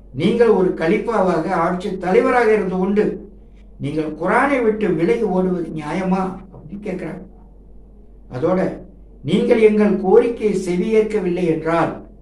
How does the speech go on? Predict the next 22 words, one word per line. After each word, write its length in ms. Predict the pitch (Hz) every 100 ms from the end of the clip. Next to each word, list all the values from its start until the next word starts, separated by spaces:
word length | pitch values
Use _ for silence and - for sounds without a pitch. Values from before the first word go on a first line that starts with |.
| - - - -
உங்களுக்கு 640 | - 165 220 240 214 - 185
முன் 240 | 196 285
ஆட்சி 340 | 254 240 233 214
செய்த 280 | 214 208 185
உஸ்மான் 460 | 170 - 254 254
அவர்களுக்கு 520 | 247 226 214 202 - 175
என்ன 320 | 165 208 220 180
நேர்ந்ததோ 560 | 175 214 220 226 214 - - - - - - - -
அதுவே 380 | 123 131 185 202
உங்களுக்கும் 600 | 175 185 220 - 240 196
நடக்கலாம் 540 | 185 214 226 226 226
என்பதை 320 | 208 202 208
மறந்து 360 | 196 175 208 214
விடாதீர்கள்" 580 | 208 196 190 185 185 - - - - - - - -
என்று 300 | 190 - 156 180 247
எச்சரிக்கையும் 560 | - 233 220 196 202
செய்கிறார்கள். 640 | - 160 143 - - - - - - - - - - - - -
இப்ப 260 | 139 139 196
இவர்கள் 420 | 165 175 190 185
இந்த 200 | 170 160 139 135
மிரட்டல் 460 | 175 208 - 170 156 - - - -
துணியை 400 | 156 175 208 185